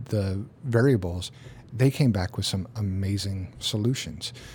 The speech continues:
Um, one of the gentlemen I worked with, Steve Larson, was, uh, one of the more creative individuals I ever worked with, and he came up with things that I,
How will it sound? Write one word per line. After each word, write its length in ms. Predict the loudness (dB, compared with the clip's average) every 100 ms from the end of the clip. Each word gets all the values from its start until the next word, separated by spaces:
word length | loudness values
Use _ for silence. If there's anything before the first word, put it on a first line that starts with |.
| -18 -6
Um, 240 | -2 4
one 120 | 6 8
of 60 |
the 40 | 6
gentlemen 380 | 6 6 6
I 80 | 4
worked 260 | 4 2 2
with, 220 | 0 2
Steve 280 | 2 2 4
Larson, 540 | 2 2 2 0 -2 -6 -20 -20 -10 0
was, 240 | 2 2 -2
uh, 140 | -2 4
one 180 | 8
of 60 | 10
the 40 |
more 260 | 10 8 6 2
creative 380 | 6 8 8
individuals 560 | 6 4 2 2 2 2
I 140 | 2
ever 120 | 2 2
worked 340 | 2 0 0
with, 260 | -2 -2 -8 -20 -20 -20 -2
and 340 | 2 4 4 0 -8 -20 -12 2
he 160 | 2
came 260 | 4 4 4
up 200 | 2 -2
with 80 | 0
things 260 | 0 0
that 80 | 0
I, 200 | 0 0